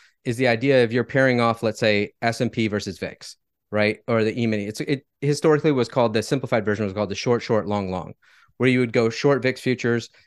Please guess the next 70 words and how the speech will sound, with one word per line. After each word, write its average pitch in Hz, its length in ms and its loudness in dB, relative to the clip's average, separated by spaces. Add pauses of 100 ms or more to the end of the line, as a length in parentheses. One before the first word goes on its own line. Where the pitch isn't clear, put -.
(160)
and 113 240 -6
short 117 240 2
S 107 140 -2
and 104 80 -6
P 110 120 -4
futures, - 480 -12
or 110 60 -4
you 110 80 -2
go 113 140 2
long 127 280 2
vix 120 200 -2
futures 113 320 -2
and 110 100 -2
long 117 240 0
S 104 140 -2
and 101 80 -16
P 98 160 -8
futures. 85 420 -12 (340)
And 131 140 2
you're, 131 340 4
you're 135 200 2
betting 143 340 2
on 127 100 2
that 113 140 0
negative 110 300 -2
correlation, 110 560 -2
and 143 160 -2
it 131 40 2
was 127 140 0
about 131 300 2
getting 139 200 2
your 117 140 0
ratios 101 480 -4
right. 82 260 -10 (380)
And 127 140 0
the 135 80 4
idea 175 340 4
was 123 400 2
a 131 80 -2
lot 123 240 2
of 139 60 -8
times, 117 340 -2 (140)
a 127 80 0
lot 135 160 4
of 147 80 2
managers 120 340 0
don't 117 140 0
want 104 100 -2
to 98 60 -4
admit 143 260 -2
this, 98 260 -6 (380)
but 147 120 2
you're 156 160 4
basically 147 520 2
also 113 260 0
just 110 240 -8
trying 120 180 -2
to 104 180 -4
isolate 123 520 0
the 107 100 -2
roll 107 180 0
down 101 280 0
yield 92 200 -4
in 90 100 -6
vix 90 380 -8
or 117 120 -2
the 107 100 -2
roll 110 220 2
up 101 200 0
yield 90 280 -8